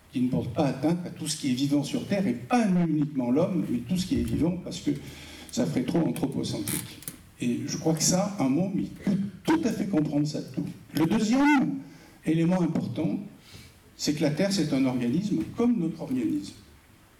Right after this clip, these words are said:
Euh, vous, monsieur, là, vous avez une rate, vous avez un foie, vous avez, comme tout le monde, on a tous la même chose. Et l'eau, c'est ce qui nous, c'est le solvant des relations entre tous nos organes pour que l'organisme fonctionne bien.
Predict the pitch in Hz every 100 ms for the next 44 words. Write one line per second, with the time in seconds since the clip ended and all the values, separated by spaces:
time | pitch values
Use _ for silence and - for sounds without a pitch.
0 | - - 107 - - 139 131 147 139 170
1 | 180 - - - 110 110 101 104 - -
2 | 123 113 123 175 - 123 117 113 104 107
3 | - 101 117 190 196 117 110 110 110 -
4 | - - - 107 107 165 - - - 143
5 | - 107 - - - 208 233 - - -
6 | - - - - - - - - 151 131
7 | 180 226 294 - - - - - 147 143
8 | 147 - 156 147 135 175 208 190 165 202
9 | 240 151 147 151 151 - 147 - 131 -
10 | - - - - - 311 208 165 147 131
11 | 123 147 170 147 139 127 123 143 131 123
12 | 123 - - - -